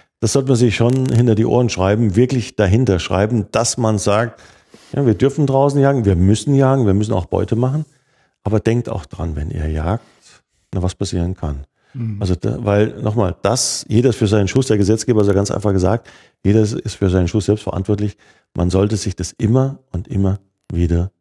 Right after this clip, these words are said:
Speaker 1: vorsagen, auch beim Jagen. Das soll nicht dazu führen, dass man nicht jagt, aber sagen, okay, ich habe alle Punkte beachtet und jetzt kann ich auch schießen. Das wird beim jungen Jäger länger dauern beim ersten Schuss. Das ist bei einem erfahrenen Jäger,
Speaker 2: Mhm.
Speaker 1: der kann vielleicht die Situation sehr schnell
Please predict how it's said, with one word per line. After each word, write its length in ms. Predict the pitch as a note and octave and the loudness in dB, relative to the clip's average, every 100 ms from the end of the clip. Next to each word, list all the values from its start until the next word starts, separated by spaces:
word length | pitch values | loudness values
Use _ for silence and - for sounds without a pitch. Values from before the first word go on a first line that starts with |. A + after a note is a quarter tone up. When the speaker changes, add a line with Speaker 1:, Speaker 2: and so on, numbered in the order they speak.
| _ _ _ _ _ _ _ _ _ | _ _ _ _ _ _ _ _ _
Speaker 1:
vorsagen, 600 | - G#2+ A2+ A2 G#2+ A#2 - | 0 2 2 0 -2 -6 -8
auch 140 | F#2+ | -6
beim 220 | F2+ F2 | 0 2
Jagen. 380 | E2+ E2+ F#2 G#2+ | 2 2 2 0
Das 100 | G2+ | 0
soll 100 | G#2 | 0
nicht 180 | G2+ - | 0 0
dazu 240 | F#2+ G2 | -2 -2
führen, 160 | F#2 G2 | -2 0
dass 140 | F#2+ | -2
man 120 | F2 E2 | -2 -4
nicht 200 | D2+ - | -4 -2
jagt, 360 | F#2+ B2 _ _ _ _ _ | -2 -4 _ _ _ _ _
aber 160 | - G2 | -4 -2
sagen, 200 | F#2+ F2+ | -2 -2
okay, 380 | - - G#2 C3+ - - | -6 -2 0 -2 -6 -14
ich 160 | - | -6
habe 140 | G2+ - | -4 -2
alle 160 | G2 F#2 | -4 -2
Punkte 240 | F#2 F#2 | -2 -2
beachtet 340 | - - - | -2 -6 -6
und 60 | G2 | -4
jetzt 140 | F#2+ | -4
kann 100 | F#2 | -2
ich 80 | F#2 | -2
auch 80 | F2+ | -2
schießen. 380 | - A2+ - C3+ _ _ _ _ _ | -6 -8 -6 -10 _ _ _ _ _
Das 120 | F#2+ G2 | -2 0
wird 120 | B2+ | 2
beim 160 | G2 | 2
jungen 220 | F#2+ A#2+ B2 | 2 4 4
Jäger 260 | A2+ F#2 | 4 2
länger 320 | F2 A#2+ C3 F#2 | 2 2 2 2
dauern 260 | F2 G2+ | 2 2
beim 180 | F#2+ G#2 | 0 0
ersten 260 | F#2 - F#2+ | -4 -4 -4
Schuss. 340 | B2 D3 - _ _ _ _ _ _ - | -4 -4 -8 _ _ _ _ _ _ -4
Das 220 | G2+ - | -4 -2
ist 380 | - B2 - - | -2 0 0 -2
bei 140 | G2+ - | -4 -2
einem 260 | G#2+ G#2+ | 0 0
erfahrenen 460 | G#2+ - F2+ G#2 G#2 | 0 -2 0 2 2
Jäger, 360 | G#2 G2+ G2 F#2+ _ _ _ _ - | 4 2 0 -4 _ _ _ _ -16
Speaker 2:
Mhm. 340 | B2 A2 G#2 | -12 -10 -8
Speaker 1:
der 100 | A2 | -8
kann 240 | G2+ G2+ G2+ | -4 -4 -2
vielleicht 220 | - F#2 | -4 -4
die 100 | F#2+ | -4
Situation 540 | - G2+ F#2 - G2 | -4 -2 -2 0 0
sehr 160 | F#2 F2+ | 0 -2
schnell 400 | - G2 F2+ | 0 0 0